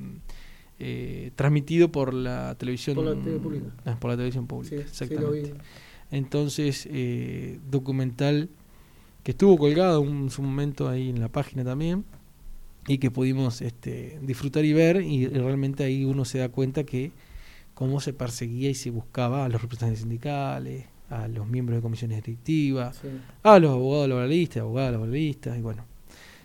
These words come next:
Speaker 1: y así un, un sinfín.
Speaker 2: Cómo se intentaba disciplinar, ¿no? Desde la,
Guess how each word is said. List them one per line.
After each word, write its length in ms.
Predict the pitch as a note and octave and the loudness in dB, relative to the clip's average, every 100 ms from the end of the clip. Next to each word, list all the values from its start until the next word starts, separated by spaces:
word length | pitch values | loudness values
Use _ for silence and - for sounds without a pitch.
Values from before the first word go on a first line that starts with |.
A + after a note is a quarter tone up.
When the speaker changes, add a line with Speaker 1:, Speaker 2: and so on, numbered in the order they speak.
| - | -8
Speaker 1:
y 80 | C3+ | -4
así 340 | A#2 - D#3 | -2 0 2
un, 140 | C#3+ C3 | 2 0
un 260 | C#3 C3+ | -2 -2
sinfín. 460 | B2 B2+ A#2+ D3+ A#2+ | -2 -4 -2 -2 -2
Speaker 2:
Cómo 180 | - F3 | -4 -4
se 100 | F3 | -2
intentaba 360 | D#3+ D3+ E3 F3 | 0 0 2 2
disciplinar, 640 | D3 C#3+ C#3 D3 E3+ E3+ | 0 -2 -4 -4 -2 -2
¿no? 140 | F#3 F#3+ | 0 0
Desde 300 | D3 C#3+ C#3 | 0 -2 -4
la, 260 | C#3 C3 | -4 -8